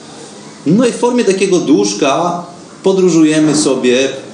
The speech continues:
w kosmosie. Może to nie jest podróż, to może nie jest, e, tutaj najwłaściwsze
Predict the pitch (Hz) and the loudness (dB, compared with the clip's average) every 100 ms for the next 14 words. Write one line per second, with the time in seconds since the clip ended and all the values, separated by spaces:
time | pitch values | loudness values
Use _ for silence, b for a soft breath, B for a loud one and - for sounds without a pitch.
0 | - - - 139 147 143 113 113 123 165 | -18 -16 -6 -4 0 0 0 0 0 2
1 | 160 175 165 151 151 156 160 170 160 - | 2 2 2 0 -2 0 2 2 2 0
2 | - - 170 160 156 156 143 139 147 151 | -4 -2 0 0 0 -2 0 0 2 2
3 | 135 123 - 113 110 104 - 117 117 110 | 0 -2 -2 -2 -2 -4 -2 0 0 0
4 | 113 113 120 - 160 - 127 107 | -2 0 -2 0 -2 0 0 0